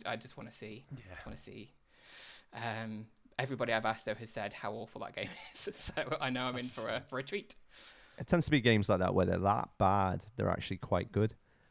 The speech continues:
Speaker 1: Mm.
Speaker 3: Um, and knowing what Duke Nukem was like when I was younger, um, which was a very weird thing to go to after playing something like Quake, which is very serious, <laughs> and then jumping into Duke Nukem, I was like, "Okay,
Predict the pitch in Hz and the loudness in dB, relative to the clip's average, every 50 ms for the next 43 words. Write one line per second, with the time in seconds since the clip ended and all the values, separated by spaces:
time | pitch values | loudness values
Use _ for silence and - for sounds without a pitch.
0 | _ _ _ _ _ - 151 127 120 107 101 98 98 101 98 98 98 98 98 95 | _ _ _ _ _ -12 -4 2 4 6 8 8 8 8 8 8 6 6 4 4
1 | 95 95 - _ _ - 101 104 107 104 101 98 95 92 92 - - - 117 107 | 0 -2 -4 _ _ 0 2 4 6 6 6 4 4 4 2 0 0 2 6 6
2 | 101 98 98 95 95 98 - - - 107 101 - - 107 104 98 - - 101 98 | 8 8 8 6 4 2 0 -2 0 -2 -2 0 2 2 2 4 4 2 2 2
3 | 98 95 - 98 98 98 - - 101 95 95 98 92 104 101 113 117 127 127 117 | 2 2 2 2 2 2 0 0 0 2 2 2 2 2 2 2 4 2 2 2
4 | 107 - - 98 98 98 98 98 95 95 95 95 - - 104 - - - 95 92 | 0 -2 -2 0 2 2 2 2 0 0 -2 -2 -4 -4 -6 -4 -4 -4 -4 -4
5 | - - - 92 98 92 92 92 92 95 95 98 92 92 92 90 - - 95 92 | -6 -6 -2 2 4 4 4 4 2 2 2 2 2 4 2 2 0 0 0 0
6 | 87 - - 92 92 90 - 101 95 - - - - 95 95 92 - - 92 95 | 0 0 2 2 2 2 0 -2 -4 -4 -4 -2 -2 0 0 -2 -4 -4 -4 -4
7 | 95 95 - - - 101 98 107 110 - - 98 - - - 95 92 98 92 - | -4 -6 -4 -2 0 0 2 0 0 -6 -8 -8 -8 -6 -2 -2 -2 -2 -2 -2
8 | - 104 101 107 104 - 151 123 - - - - - - - - - - 117 - | 0 2 4 4 4 4 2 0 0 -2 -6 -8 -14 -18 -18 -4 0 2 2 2
9 | - - 117 - - - 131 127 - - 131 123 117 - 113 113 113 110 - 120 | 2 2 2 2 4 6 6 6 6 6 6 6 6 6 6 4 4 6 6 4
10 | 135 143 - 160 160 143 120 113 120 117 - - - - - - 101 95 135 190 | 4 4 2 0 0 0 0 0 0 0 -2 -2 -6 -6 -2 0 2 2 2 0